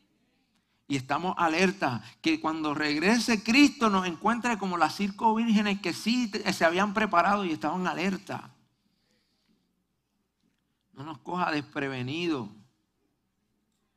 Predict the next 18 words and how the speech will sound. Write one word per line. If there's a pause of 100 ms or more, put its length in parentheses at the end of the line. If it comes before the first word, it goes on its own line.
(800)
Número
tres,
el
poder
de
la
comunión (200)
nos
posiciona
para
el, (280)
para
cumplir
el
propósito
y
el
destino